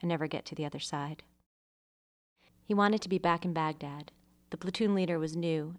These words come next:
and Moog worried about his men. It was a pain in the ass to find a different route back to base every day, with the roads blocked off, covered in rubble, and he knew his men would get complacent. Would the young lieutenant remember to rearrange the order of the Humvees so that the insurgents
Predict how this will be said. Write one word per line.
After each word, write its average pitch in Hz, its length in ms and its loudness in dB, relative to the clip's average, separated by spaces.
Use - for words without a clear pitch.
and 175 160 2
Moog 170 240 2
worried 165 280 2
about 156 180 0
his 156 160 -4
men. 151 320 -2
It 185 40 0
was 180 120 -2
a - 20 -18
pain 196 220 2
in 185 80 2
the 180 100 2
ass 175 240 -2
to 156 80 -6
find 151 240 -2
a 147 40 -6
different 160 320 -6
route 165 240 -4
back 156 220 -2
to 160 80 -6
base 156 300 -2
every 147 200 -6
day, 147 320 -6
with 165 100 -10
the 170 80 2
roads 165 240 2
blocked 151 380 -2
off, 160 420 0
covered 170 320 0
in 151 140 -6
rubble, 151 360 -4
and 175 100 -2
he 180 100 4
knew 190 120 4
his 180 140 0
men 175 180 0
would 156 120 -4
get - 180 -8
complacent. 170 580 -6
Would 180 100 0
the 180 160 2
young 196 380 2
lieutenant 190 480 -2
remember 170 400 -2
to 175 160 -4
rearrange 160 560 0
the 156 120 -4
order 170 220 -2
of 165 100 -4
the 160 100 -8
Humvees 170 580 -4
so - 300 -8
that 165 160 -2
the 170 80 -4
insurgents 175 640 -4